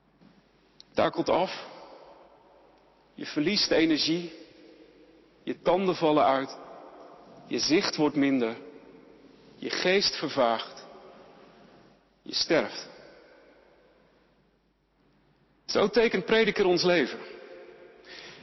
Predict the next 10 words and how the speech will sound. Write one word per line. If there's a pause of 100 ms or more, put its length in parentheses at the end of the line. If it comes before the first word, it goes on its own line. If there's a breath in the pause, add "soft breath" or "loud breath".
(140 loud breath)
En
midden
in
die
tekening
klinkt
een
oproep. (1200 loud breath)
Gedenk (120)
daarom